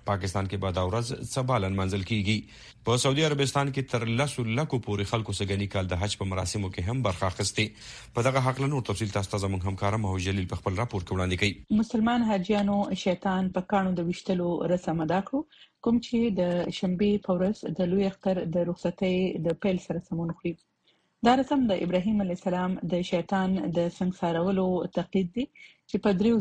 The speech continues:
Speaker 2: ځایونو کې ویل کیږي چې شیطان هڅه کړې وه چې هغه د خپل زوی اسماعیل قرباني کولو لپاره د خدای د حکم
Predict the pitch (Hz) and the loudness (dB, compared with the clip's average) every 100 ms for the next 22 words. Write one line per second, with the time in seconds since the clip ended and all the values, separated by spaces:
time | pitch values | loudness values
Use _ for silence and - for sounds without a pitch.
0 | 190 185 175 165 185 185 - 175 175 - | 4 2 0 0 0 2 2 0 -2 0
1 | 214 214 226 - 190 180 175 185 185 208 | 0 2 0 0 0 -2 0 0 0 -2
2 | - 214 220 214 226 - _ _ - 196 | -4 -2 0 2 0 -4 _ _ -4 2
3 | 185 170 202 208 170 - 190 180 214 254 | 2 4 2 4 0 -2 -2 0 0 0
4 | - _ _ _ _ - - 208 196 220 | -2 _ _ _ _ -16 -4 0 2 2
5 | 226 - 202 185 185 185 190 190 185 180 | 0 0 0 2 0 0 0 0 0 2
6 | 208 214 190 - 175 185 190 196 170 170 | 0 2 0 0 -2 0 2 0 0 0
7 | 170 170 170 196 190 | 0 0 -2 0 0